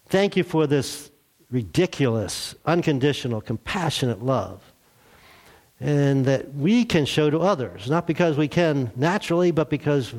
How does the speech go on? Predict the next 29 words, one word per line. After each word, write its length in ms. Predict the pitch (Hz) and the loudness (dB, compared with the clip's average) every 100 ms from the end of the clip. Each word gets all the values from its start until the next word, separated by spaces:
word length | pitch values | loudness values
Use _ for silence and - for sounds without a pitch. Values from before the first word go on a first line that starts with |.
| - _ _ 113 | -16 _ _ -4
we're 100 | 131 | -2
supernaturally 1300 | - 160 - - - 120 131 143 - 120 127 120 - - - _ _ _ | 0 -2 -2 -12 -20 -4 0 0 -2 -2 -2 -2 -4 -14 -20 _ _ _
empowered 460 | 123 113 139 131 113 | -4 0 0 0 0
by 140 | 117 | -2
your 140 | 117 110 | -2 -2
Spirit. 500 | - - 110 110 - _ _ _ _ - - | -6 -6 -8 -8 -14 _ _ _ _ -20 -20
We 220 | _ - | _ -2
pray 140 | 160 | 0
for 100 | 135 | 2
anyone, 260 | 147 143 143 | 2 2 2
God, 240 | 147 160 | 2 2
is 160 | 151 - | 0 0
not 480 | 143 156 190 - - - | 2 2 2 -2 -6 -6
a 60 | 135 | -2
Jesus 300 | 143 139 127 | 0 0 0
follower 240 | 147 135 | 0 2
at 60 | 127 | 0
this 180 | 131 - | -2 -4
point, 380 | - 131 160 143 | -2 -2 -2 -2
and 120 | 135 | 0
maybe 320 | 147 175 156 135 - | 2 2 0 -4 -4
part 200 | 170 175 | -2 0
of 60 | |
their 100 | 160 | 0
struggle 420 | - 175 175 175 | -2 0 0 0
is 140 | 160 - | -2 0
like 240 | 147 - | -2 0
Ann's 480 | 151 165 165 160 123 | 0 2 2 0 0
with, 220 | 139 - | -4 -6